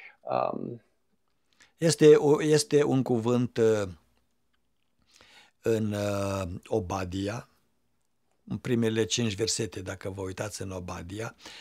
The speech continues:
Speaker 2: acolo cuvântul Domnului spune: „Chiar dacă ți-ai face cuib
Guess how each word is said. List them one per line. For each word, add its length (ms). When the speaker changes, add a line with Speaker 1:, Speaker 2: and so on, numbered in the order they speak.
Speaker 2:
acolo 360
cuvântul 460
Domnului 420
spune: 460
„Chiar 220
dacă 260
ți-ai 220
face 400
cuib 520